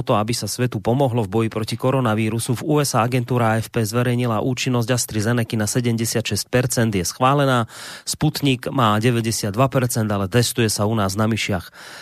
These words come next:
ema už v minulosti stiahla cez tristopäťdesiat liekov z trhu, ktoré predtým sama schválila. Prečo jej teda dôverovať? Systém, eh, vairs, čo je dobrovoľný ohlasujúci systém, hlási od dvadsiateho osmého druhý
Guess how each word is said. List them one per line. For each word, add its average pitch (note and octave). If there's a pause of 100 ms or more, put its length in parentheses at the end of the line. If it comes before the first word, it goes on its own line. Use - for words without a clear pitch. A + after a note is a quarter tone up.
(120)
ema D#3+
už A#2+
v C3
minulosti C3
stiahla C3
cez -
tristopäťdesiat B2
liekov B2
z -
trhu, C3+
ktoré A2
predtým A#2+
sama A2+
schválila. C3+ (480)
Prečo D3
jej B2
teda A#2
dôverovať? A#2
Systém, B2 (520)
eh, - (280)
vairs, D3+
čo B2+
je A2+
dobrovoľný A#2+
ohlasujúci A#2+
systém, B2+
hlási A#2
od G#2+
dvadsiateho B2
osmého A2
druhý A#2